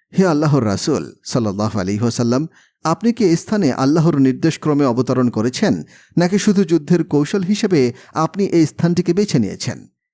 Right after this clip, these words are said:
তখন রাসূল সাল্লাল্লাহু আলাইহি ওয়াসাল্লাম বললেন, "শুধু যুদ্ধের কৌশল হিসেবেই আমি এই ব্যবস্থা অবলম্বন করেছি।" এ কথা শুনে সেই সাহাবী উত্তর দিলেন, "এই স্থান উপযুক্ত নয়, আরও সামনের দিকে এগিয়ে চলুন এবং কুরাইশ বাহিনীর সবচেয়ে নিকটে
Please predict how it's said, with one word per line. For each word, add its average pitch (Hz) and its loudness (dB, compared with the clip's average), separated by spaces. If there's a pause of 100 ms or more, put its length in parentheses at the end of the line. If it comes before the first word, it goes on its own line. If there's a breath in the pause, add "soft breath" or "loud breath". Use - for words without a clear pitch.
(160)
তখন 165 2 (260 soft breath)
রাসূল 143 0
সাল্লাল্লাহু 120 0
আলাইহি 113 0
ওয়াসাল্লাম 113 0
বললেন, 101 -2 (360)
"শুধু 226 2
যুদ্ধের 196 0
কৌশল 151 0
হিসেবেই 135 0 (240 soft breath)
আমি 175 2
এই 160 2
ব্যবস্থা 123 -2
অবলম্বন 113 -2
করেছি।" 87 -8 (400)
এ 139 0
কথা 123 0
শুনে 135 0
সেই 120 0
সাহাবী 113 -2
উত্তর 104 -2
দিলেন, 117 -4 (320 soft breath)
"এই 180 4
স্থান 165 -2
উপযুক্ত 151 -2
নয়, 69 -6 (340)
আরও 165 2
সামনের 175 0
দিকে 143 0
এগিয়ে 98 -4
চলুন 76 -8 (340)
এবং 208 2
কুরাইশ 208 0
বাহিনীর 180 2
সবচেয়ে 165 -2
নিকটে 135 2